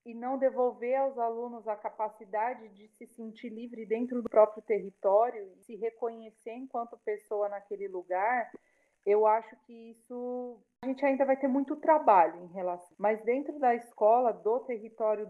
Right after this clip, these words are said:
eh, né, que eu trabalho ali, né, no Grajaú, eu consigo perceber que muitos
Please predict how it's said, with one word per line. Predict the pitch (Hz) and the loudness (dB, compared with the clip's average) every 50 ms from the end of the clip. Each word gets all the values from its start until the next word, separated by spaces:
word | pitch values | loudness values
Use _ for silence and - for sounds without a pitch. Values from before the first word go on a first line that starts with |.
| 180 _ _ | -12 _ _
eh, | - - 185 180 175 | -14 -14 -12 -12 -12
né, | 180 185 196 202 214 | -10 -6 -6 -6 -6
que | 208 - 196 | -4 -6 -8
eu | 180 | -8
trabalho | 180 - 180 185 - 180 175 180 175 | -6 -2 -2 0 2 2 0 2 0
ali, | 180 170 180 185 190 208 | -2 -4 -4 -8 -8 -6
né, | 202 196 185 185 | -6 -4 -4 -4
no | 185 180 170 | -4 -6 -6
Grajaú, | 165 180 175 175 175 180 175 175 185 202 220 233 240 240 - - _ - - _ - - _ _ | 0 2 2 2 2 2 0 2 4 6 6 6 6 2 -2 -10 _ -20 -20 _ -20 -20 _ _
eu | - 208 214 | 8 8 8
consigo | 214 240 233 226 226 - 240 220 240 240 | 8 4 0 0 -2 -4 -4 -4 -4 -2
perceber | - - 240 240 240 240 - - 254 247 233 202 196 208 202 208 208 208 220 226 233 240 240 247 - _ _ _ _ _ | 2 6 6 6 4 2 2 2 2 2 2 2 6 8 8 8 8 8 6 4 4 0 -2 -10 -16 _ _ _ _ _
que | 269 254 | -6 -4
muitos | 240 240 247 254 269 285 294 302 294 294 285 269 | 0 2 4 4 4 4 4 2 0 -2 -2 -4